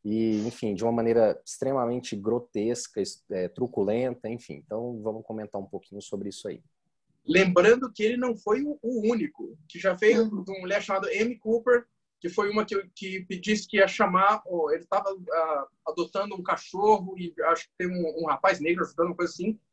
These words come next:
Speaker 2: e ela virou-se e disse assim, "Olha, eu vou chamar a polícia porque você é, é negro e não sei o que." Tem, tem uma série de casos ultimamente nos Estados Unidos. O Floyd foi a gota d'água
Speaker 1: A gota
Speaker 2: para o
Speaker 1: d'água.
Speaker 2: começo das manifestações.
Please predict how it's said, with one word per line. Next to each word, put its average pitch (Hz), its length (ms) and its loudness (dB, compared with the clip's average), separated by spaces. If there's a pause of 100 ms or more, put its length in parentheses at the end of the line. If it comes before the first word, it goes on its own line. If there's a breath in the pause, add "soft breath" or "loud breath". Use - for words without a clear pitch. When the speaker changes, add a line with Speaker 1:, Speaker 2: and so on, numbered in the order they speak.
(220)
Speaker 2:
e 175 120 0
ela 226 220 8
virou-se 214 480 4
e 220 40 -10
disse 214 100 -12
assim, 196 140 -4
"Olha, 202 140 0
eu 175 40 -4
vou 226 100 4
chamar 220 280 2
a - 40 -2
polícia 220 460 -2
porque 202 260 -6
você - 280 -4
é, 190 680 4
é 175 80 -4
negro 214 420 6
e - 40 -20
não - 60 -20
sei - 140 -10
o - 40 -10
que." 208 100 -16
Tem, 220 240 0 (400)
tem 269 160 4
uma 330 180 4
série 311 540 -4
de 220 140 -14
casos 180 580 0
ultimamente 165 580 -10
nos 147 120 -12
Estados 143 220 -4
Unidos. 131 440 -12 (140)
O 156 80 -8
Floyd 226 500 4
foi 247 160 4 (840)
a 196 120 4
gota 226 340 6
d'água 214 340 0
Speaker 1:
A - 60 0
gota 104 140 0
Speaker 2:
para 107 80 0
o 92 40 -6
Speaker 1:
d'água. - 280 -2
Speaker 2:
começo 208 340 -8
das 214 140 -2
manifestações. 208 840 -10